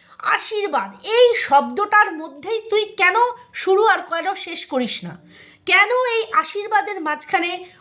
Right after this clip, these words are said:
অভিশাপজনিত একটা কথা আসে? কেন এই আশীর্বাদের মাধ্যমে থ্রেটিংয়ের একটা ব্যাপার আসে? কেন আসে?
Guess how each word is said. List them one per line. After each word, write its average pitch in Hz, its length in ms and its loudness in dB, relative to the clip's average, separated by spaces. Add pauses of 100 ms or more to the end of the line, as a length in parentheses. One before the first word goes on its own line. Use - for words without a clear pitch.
(100)
অভিশাপজনিত 320 760 0
একটা 339 300 -2
কথা 294 240 2
আসে? 302 220 -2 (380)
কেন 330 320 4
এই 427 160 0
আশীর্বাদের 339 600 -4
মাধ্যমে 302 400 -4 (140)
থ্রেটিংয়ের 302 640 0
একটা 214 200 -4
ব্যাপার 196 320 -6
আসে? 185 220 -10
কেন 330 260 -4
আসে? 349 300 -10